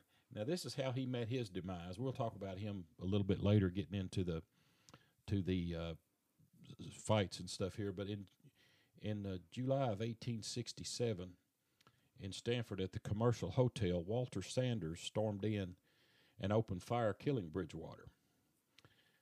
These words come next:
And what happened prior to that, during the war, uh, Walter Sanders was a Confederate soldier who had served his time.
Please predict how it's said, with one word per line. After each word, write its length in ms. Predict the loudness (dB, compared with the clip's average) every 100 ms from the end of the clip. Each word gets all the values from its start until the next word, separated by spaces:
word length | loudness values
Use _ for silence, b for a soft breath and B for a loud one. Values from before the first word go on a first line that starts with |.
| b b -2
And 280 | 0 0 2
what 140 | 2
happened 440 | 2 0 -2 -2 0
prior 400 | 4 6 8 8
to 60 |
that, 280 | 6 4 6
during 280 | 8 8 8
the 60 | 6
war, 460 | 8 8 8 6 0 b b b b b b b -20 _ -4
uh, 60 | -2
Walter 360 | 4 2 2
Sanders 520 | 0 4 6 6 4 2
was 140 | 2
a 60 | 2
Confederate 640 | -2 0 6 6 6 0 _
soldier 500 | -2 4 6 6 2
who 140 | 2 2
had 100 | 2 -4 _ -10
served 320 | 0 2 2
his 180 | 0 0
time. 400 | 0 2 2